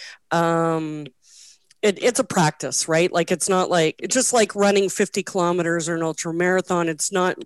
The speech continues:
like you go out the door and, and that's what you're running. It's all build up and training. And, um, so I had been running, uh, even the weeks pr-, prior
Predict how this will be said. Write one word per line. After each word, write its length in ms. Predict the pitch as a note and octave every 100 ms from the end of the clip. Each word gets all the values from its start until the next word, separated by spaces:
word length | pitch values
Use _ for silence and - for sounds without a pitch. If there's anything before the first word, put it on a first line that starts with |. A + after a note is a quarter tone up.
| -
like 180 | E3+ -
you 80 |
go 160 | E3 F#3+
out 160 | F3+ F#3
the 80 |
door 340 | F3 F3+ F3+ F3
and, 280 | D#3+ D#3 - - - _ -
and 340 | F3 F3+ E3+ -
that's 240 | F#3 -
what 160 | F#3 -
you're 80 | D#3+
running. 380 | E3 E3 D3 - _ _ _ - _ _ - -
It's 180 | F#3 E3
all 300 | F#3+ F3+ F#3
build 340 | D3 F3 E3+
up 240 | F3 E3 D#3+
and 140 | D3+
training. 560 | - E3+ D#3+ D#3+ D#3 D3+
And, 340 | C#3+ C#3+ C#3 F3 -
um, 540 | D#3+ D3+ D3 D3 C#3+ -
so 380 | - G3 E3+ D3+ - -
I 100 | G3+
had 140 | A3 G3+
been 140 | A#3
running, 720 | G3 F#3 F#3+ G3 G3 G3 F#3+ - _ - _ _ _ -
uh, 440 | F#3 F3 E3+ F3 - _ _
even 380 | G#3+ A3+ G#3 F#3+
the 100 | E3+
weeks 280 | F3 F#3+ -
pr-, 220 | - - - E3 D#3 - _ _ -
prior 500 | F3+ D#3+ D#3+ C3